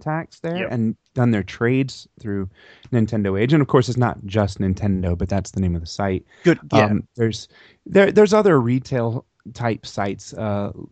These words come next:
Speaker 1: Lukey, I believe you pronounce it, Lukey Games. Their, their prices are sometimes fair and sometimes ridiculous. It depends. But they do free shipping if you order more than twenty-five dollars.
Speaker 2: Right.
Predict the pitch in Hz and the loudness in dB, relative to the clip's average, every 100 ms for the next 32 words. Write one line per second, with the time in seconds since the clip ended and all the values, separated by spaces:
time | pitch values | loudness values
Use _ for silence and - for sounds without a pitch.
0 | _ - 123 139 - 160 156 143 147 147 | _ -6 0 0 0 2 2 4 2 0
1 | 151 151 143 147 110 117 123 139 113 120 | 0 0 0 0 2 4 4 0 2 4
2 | 127 131 127 - _ - _ - 190 208 | 4 2 0 -6 _ -20 _ -2 2 2
3 | - 175 208 - 190 180 160 135 120 113 | 2 2 2 4 4 2 0 0 0 -2
4 | - 135 127 - 131 131 123 - - - | -2 -2 -2 -2 0 2 0 -2 -16 -18
5 | _ - 151 156 160 165 127 123 117 123 | _ 0 2 4 4 2 -2 -2 -2 0
6 | 120 117 107 - 120 127 170 - 98 85 | 0 -2 -4 -6 0 2 2 2 -2 -4
7 | - 107 113 - 139 101 95 - - - | -8 -8 -6 0 4 4 0 -8 -20 0
8 | 135 123 123 117 127 120 135 113 - 117 | 2 4 2 4 2 2 -2 -4 -2 -2
9 | 123 120 110 107 82 104 101 95 90 - | 0 -2 -2 -2 0 2 2 0 0 -2
10 | 92 92 - 92 127 131 135 131 123 143 | -4 -4 -8 -2 0 2 0 -2 -6 2
11 | 143 139 131 | 2 2 -2